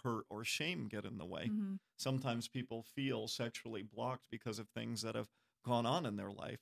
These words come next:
Speaker 2: Yeah.
Speaker 1: And those, those are normal things.
Speaker 2: Yeah.
Speaker 1: There are many people who have experienced that, men and women.
Speaker 2: Mm-hmm.
Speaker 1: Additionally, there are also medical and emotional issues that can arise, uh, within, uh,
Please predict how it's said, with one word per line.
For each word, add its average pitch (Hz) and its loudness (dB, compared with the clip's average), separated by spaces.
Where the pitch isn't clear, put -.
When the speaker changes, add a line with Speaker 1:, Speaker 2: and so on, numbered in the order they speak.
Speaker 2:
Yeah. 233 -4
Speaker 1:
And 120 2
those, 131 4
those 131 4
are 139 6
normal 131 4
things. 123 -2
Speaker 2:
Yeah. 240 -4
Speaker 1:
There 123 6
are 123 6
many 135 4
people 113 -4
who 107 -2
have 110 2
experienced 113 0
that, 107 0
men 131 2
and 143 0
women. 156 0
Speaker 2:
Mm-hmm. 226 4
Speaker 1:
Additionally, 135 4
there 123 4
are 127 6
also 127 4
medical 120 4
and 117 2
emotional 123 4
issues 107 0
that 117 2
can 120 -2
arise, 107 0
uh, 113 6
within, 120 4
uh, 113 4